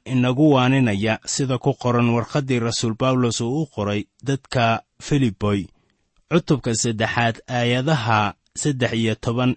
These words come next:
ilaa afar iyo toban. Waxaa qoran sida tan, "Walaalahayow, anigu ku tirin maayo inaan aniga qudhaydu weli qabsaday, laakiinse wax keliya ayaan samaynayaa. Waxyaalihii iga dambeeyey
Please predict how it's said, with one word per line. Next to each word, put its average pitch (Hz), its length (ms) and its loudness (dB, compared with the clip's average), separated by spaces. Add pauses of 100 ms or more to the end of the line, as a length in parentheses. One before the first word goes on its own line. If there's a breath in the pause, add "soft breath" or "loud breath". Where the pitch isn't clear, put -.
ilaa 139 340 0
afar 113 320 -2
iyo 110 180 -4
toban. 104 400 -2 (640)
Waxaa 156 320 2
qoran 127 340 2
sida 107 280 -2
tan, 107 320 -2 (480)
"Walaalahayow, 143 920 4 (220)
anigu 139 560 2 (100)
ku 127 100 -2
tirin 160 400 2
maayo 117 560 2
inaan 135 320 0
aniga 135 360 0
qudhaydu 117 760 0 (100)
weli 127 260 0
qabsaday, 113 640 -2 (760)
laakiinse 131 840 0 (340)
wax 165 180 4 (100)
keliya 147 640 2
ayaan 120 340 0
samaynayaa. 113 800 0 (460)
Waxyaalihii 143 800 2
iga 170 120 2
dambeeyey 123 680 2